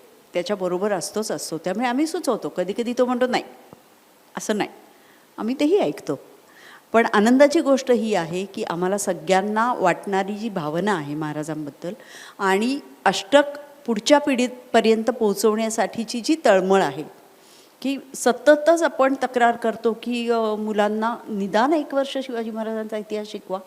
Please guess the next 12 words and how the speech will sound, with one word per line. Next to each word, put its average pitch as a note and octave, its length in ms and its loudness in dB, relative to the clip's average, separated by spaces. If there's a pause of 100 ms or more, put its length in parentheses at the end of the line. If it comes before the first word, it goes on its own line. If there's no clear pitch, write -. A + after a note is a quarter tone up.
(760)
नुसतं F#3+ 360 2
जय B3 260 6
म्हणायला A3+ 380 0
शिकवता, F3 560 -6 (460)
एक C4+ 200 -6
पूर्ण D#4+ 280 2
वर्ष E4 460 4
शिकवा C4 340 -4
ना E4+ 120 -2
त्यांना. F3+ 400 -6 (460)
शिवाजी A3+ 360 0
महाराजांनी, G#3+ 880 -2